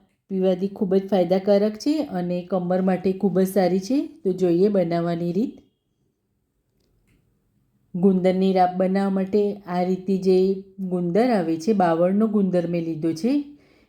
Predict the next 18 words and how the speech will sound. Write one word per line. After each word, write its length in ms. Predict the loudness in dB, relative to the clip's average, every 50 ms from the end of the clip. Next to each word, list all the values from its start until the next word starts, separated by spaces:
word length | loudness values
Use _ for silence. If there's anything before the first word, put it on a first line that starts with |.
| _ -8
એ 80 | -6 -2 0 2
ગુંદર 300 | 2 2 4 2 2 2
લઈ 240 | 2 2 2 0 0
લીધો 200 | -2 0 2 2 2 0
છે. 80 | -2 -4 -2
આ 200 | 0 0 2 2 2
રીતનો 240 | 0 -2 -2 -2 -2 -2 -2
આખો 320 | -4 -4 -2 -2 0 2 2
ગુંદર 260 | 2 2 2 2 2 2 2
આવે 160 | 2 2 0
છે, 140 | 0 0 0 0 0
એને 120 | 0 0
મેં 220 | -2 -2 0 2
દળીને 400 | 4 4 4 4 4 2 2 2 2 2
લઈ 140 | 0 0 -2 -4
લીધો 240 | -6 -6 -4 -4 -4 -2 -2
છે. 100 | -4 -4 -4 -6 -14 _ _ _ _ _ _ _ _ _ _ _ _ _ _ _ _ _ _ _ _ _ _ _ _ _ _ _ _ _ _ _ _ _ _ 4
થોડોક 280 | 6 6 6 6 4